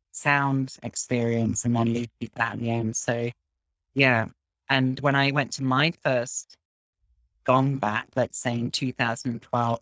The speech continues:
I was instantly hooked because I was just like, "This is amazing." I never had experienced anything that had affected me on that level before. And so when I moved to Berlin, it was just the perfect opportunity to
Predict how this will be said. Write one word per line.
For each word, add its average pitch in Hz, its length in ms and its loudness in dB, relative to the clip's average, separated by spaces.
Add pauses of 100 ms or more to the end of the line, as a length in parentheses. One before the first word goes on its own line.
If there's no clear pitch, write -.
I 123 40 4
was 123 220 2
instantly 117 840 0 (380)
hooked - 600 0
because 120 280 0
I 117 300 2 (100)
was 127 140 0
just - 160 -4
like, - 80 2
"This 123 160 -2
is 113 100 -4
amazing." 120 480 2
I 117 80 0
never 127 360 2
had 123 240 0
experienced 139 680 0
anything 123 540 0 (340)
that 135 120 2
had 123 120 -2
affected - 480 -2
me 123 240 -2
on 120 200 -2
that 120 200 0
level 156 320 0
before. 117 680 -4 (680)
And 131 100 -2
so - 140 -4
when 147 160 2
I 147 60 4
moved 151 320 -2
to - 100 -12
Berlin, 127 640 -2 (400)
it 131 100 2
was 131 100 -2
just - 140 -4
the 131 80 -6
perfect 135 420 0
opportunity 127 880 0
to 117 520 -2